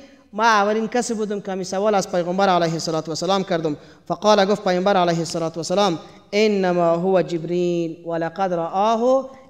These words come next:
اینجا را پیغمبر میگه بر ما گفت که من نیستم بلکه کی است؟ جبریل. حضرت عایشه تو جواب میگه، "والله اعلم." و هذه الرؤیا فی، فی الدنیا، این رویا در دنیا است، اما در آخرت فانها تَخْتَلِفُ عَنْ هَذِهِ الدنیا،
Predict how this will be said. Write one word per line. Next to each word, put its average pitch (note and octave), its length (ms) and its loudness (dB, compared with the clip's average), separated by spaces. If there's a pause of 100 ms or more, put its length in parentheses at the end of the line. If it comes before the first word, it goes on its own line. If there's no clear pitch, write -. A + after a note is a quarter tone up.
اینجا G#3+ 280 -2
را G#3 100 0
پیغمبر F3+ 520 0
میگه E3+ 220 -2
بر E3 140 -2
ما F#3+ 140 -4
گفت A3 220 -6
که A3+ 100 -2
من F#3+ 240 -4
نیستم G3 340 -6
بلکه F3 240 -6
کی A3+ 180 -2
است؟ B3+ 240 2 (440)
جبریل. D#3+ 420 -2
حضرت E3+ 380 -2
عایشه F#3 320 0
تو F3 120 -8
جواب C#3+ 260 -4
میگه، C#3+ 180 -6
"والله F3+ 300 2
اعلم." D#3+ 380 -4 (720)
و G3+ 100 0
هذه B3+ 340 6
الرؤیا G#3+ 840 4 (300)
فی، F3+ 280 -6 (440)
فی F#3+ 120 -4
الدنیا، E3 460 2 (320)
این C4 180 4
رویا A#3+ 220 10
در G3+ 120 4
دنیا F3 340 2
است، F3+ 240 0 (220)
اما G#3 320 4
در F3 140 2
آخرت F#3 580 4 (360)
فانها F#3 600 2
تَخْتَلِفُ A#3+ 640 2
عَنْ F3 200 2
هَذِهِ E3 360 0
الدنیا، D3+ 520 -2